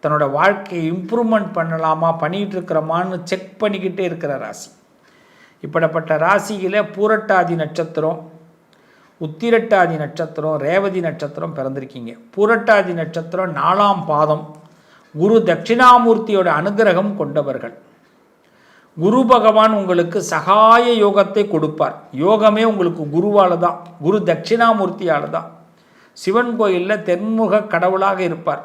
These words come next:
நீங்க அவரை வழிபாடு பண்ணுங்க. நிறைய எல்லோ கலர், சாண்டல் கலர் நிறைய யூஸ் பண்ணுங்க. பூரட்டாதி நட்சத்திரம்,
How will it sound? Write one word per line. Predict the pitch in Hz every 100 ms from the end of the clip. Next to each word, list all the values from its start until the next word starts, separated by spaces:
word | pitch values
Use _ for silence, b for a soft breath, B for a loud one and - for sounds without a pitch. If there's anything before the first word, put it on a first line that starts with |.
| -
நீங்க | - 143
அவரை | 135 131
வழிபாடு | 135 190 208 190
பண்ணுங்க. | 160 147 127 - _ _ _ _ _ _ _ _ _ _ _ _ -
நிறைய | 143 170 214
எல்லோ | 190 160 208 220
கலர், | 196 185 190
சாண்டல் | 165 170 202 208 208
கலர் | 196 160
நிறைய | 156 156 170 180
யூஸ் | 175 170 -
பண்ணுங்க. | 147 135 113 - -
பூரட்டாதி | 175 165 160 143 139
நட்சத்திரம், | 127 123 139 -